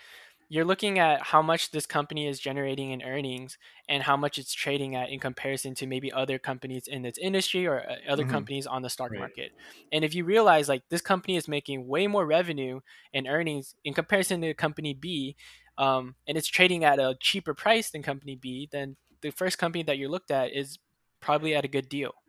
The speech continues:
Speaker 1: And
Speaker 2: Mm-hmm.
Speaker 1: then you can do
Speaker 3: Right,
Speaker 1: more
Speaker 3: right.
Speaker 1: research into, like, how the company's run. Is there any, like, scandal? Like, why is it trading at such a low value and stuff like that? And generally, with the internet of things now, like, we can literally look up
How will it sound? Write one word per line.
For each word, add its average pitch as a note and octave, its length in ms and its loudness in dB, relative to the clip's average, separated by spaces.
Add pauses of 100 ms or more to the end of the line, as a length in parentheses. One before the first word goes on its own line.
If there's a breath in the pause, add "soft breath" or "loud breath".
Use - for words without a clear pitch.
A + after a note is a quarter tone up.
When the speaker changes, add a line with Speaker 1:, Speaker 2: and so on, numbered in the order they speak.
(180)
Speaker 1:
And D3 260 -2
Speaker 2:
Mm-hmm. C3 140 -2
Speaker 1:
then F3+ 160 2
you G#3 80 -2
can A3+ 100 0
do G3 140 0
Speaker 3:
Right, - 0 -
Speaker 1:
more D#3 160 0 (120)
Speaker 3:
right. - 120 -4
Speaker 1:
research C#3+ 180 -2
into, C#3 320 -6
like, B2+ 160 -4
how C#3+ 140 -2
the C3+ 80 -6
company's B2+ 440 -8
run. C#3+ 360 2 (480 loud breath)
Is C#3 140 2
there C3+ 100 0
any, C3 160 -2
like, A#2 160 -4
scandal? C3 420 -6
Like, B2+ 160 -10
why D#3+ 160 2
is D3+ 100 -2
it B2+ 120 -8
trading B2+ 360 -6
at A#2+ 140 -8
such - 180 -10
a B2 60 -10
low B2 160 -6
value A#2+ 420 -6
and C3 120 -12
stuff B2+ 180 -8
like B2 140 -12
that? B2+ 160 -6
And C3+ 120 -8
generally, E3+ 520 2 (480 loud breath)
with C3+ 100 -6
the C#3 140 4
internet D3+ 360 4
of C3 120 -4
things C3+ 260 -4
now, B2+ 160 -4
like, B2+ 140 -6
we C3+ 80 -14
can C#3+ 260 -10
literally C#3 220 0
look B2 180 -4
up A#2+ 200 -2